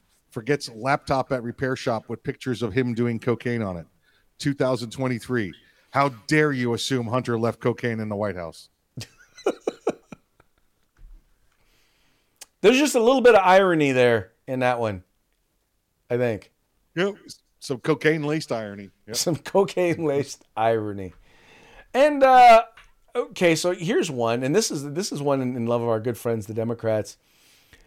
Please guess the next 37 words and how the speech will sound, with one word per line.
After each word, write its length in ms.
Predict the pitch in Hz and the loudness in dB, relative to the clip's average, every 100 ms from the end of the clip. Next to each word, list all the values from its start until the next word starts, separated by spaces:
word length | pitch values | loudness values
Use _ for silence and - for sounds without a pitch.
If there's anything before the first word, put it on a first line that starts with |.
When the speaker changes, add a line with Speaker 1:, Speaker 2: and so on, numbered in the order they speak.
| _ _ | _ _
Speaker 2:
It 140 | 165 185 | 6 6
appears 400 | - 262 403 240 | 4 4 6 6
what's 160 | 233 208 | 4 2
to 40 | |
be 140 | 202 | 2
a 80 | 170 | 4
very 340 | 135 165 185 170 | 6 6 6 2
patriotic, 1040 | - 151 175 - 143 131 135 131 120 - | -2 -4 -2 0 4 6 8 4 2 0
uh, 400 | 120 113 110 117 - | 2 4 2 0 -6
a 60 | |
very 240 | 117 139 139 | -2 0 0
patriotic, 840 | 135 147 156 127 120 120 117 - | -2 -6 -4 -2 0 2 0 -2
um, 400 | 110 104 98 92 _ | -4 -4 -6 -10 _
what's 120 | 113 | -10
the 80 | - | -4
word 40 | 113 | -4
I'm 60 | |
looking 180 | 110 104 | -4 -6
for, 180 | 113 107 | -4 -6
parade. 720 | - - 127 123 113 107 110 _ _ _ _ | -8 -6 2 4 4 2 -2 _ _ _ _
You 100 | - | -8
see 160 | 113 165 | -4 0
the 60 | 147 | 2
American 380 | 147 156 156 | 6 4 4
flag 320 | 123 147 131 135 | -2 4 4 4
everywhere, 360 | 135 131 127 | 2 2 0
and 80 | 123 | -2
it 80 | 117 | -2
says, 180 | 135 117 | -4 0
"Democrats 800 | 143 160 - 147 143 143 - - _ _ _ | 0 0 2 4 6 4 -6 -14 _ _ _
confused 540 | - 123 151 180 196 180 | -6 -6 -4 -2 -2 4
by 200 | 165 156 | 4 4
parades 500 | 143 139 143 127 117 | 2 2 4 2 0
where 120 | 131 | -2
everyone 540 | 123 143 160 156 143 | -2 0 0 0 0
wears 280 | 139 139 123 | 0 0 -2
clothes 580 | - 135 131 120 110 | -4 0 4 4 0